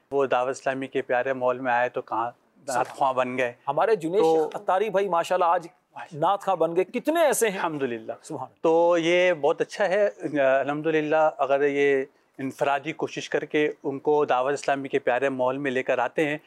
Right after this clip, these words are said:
Speaker 1: تو انشاءاللہ تبارک و تعالیٰ ان کے لیے ایسا ہے کہ
Speaker 2: کہ
Speaker 1: یہ
Speaker 2: دینی ماحول سے وابستہ کر دیں۔ اس کا آسان طریقہ یہی ہے کہ،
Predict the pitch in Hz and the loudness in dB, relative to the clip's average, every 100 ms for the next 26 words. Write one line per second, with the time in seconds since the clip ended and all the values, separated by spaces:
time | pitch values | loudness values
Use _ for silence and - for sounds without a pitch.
0 | _ _ - 160 175 170 160 165 135 135 | _ _ -4 -2 -2 -2 0 0 0 0
1 | 135 135 131 127 160 - _ _ - 131 | 0 0 0 0 0 -4 _ _ -14 -12
2 | - 139 131 135 135 123 120 143 131 156 | -2 -2 0 0 2 0 -2 -2 0 0
3 | 160 147 139 127 131 277 302 247 233 262 | 0 0 2 2 2 2 2 2 2 2
4 | 254 226 247 - 269 220 170 233 330 _ | 2 2 0 0 0 2 2 0 -2 _
5 | _ _ - 190 - 214 - 208 208 208 | _ _ -6 -4 0 0 2 0 0 -2
6 | 202 208 196 220 240 240 220 | 0 0 0 0 -2 2 2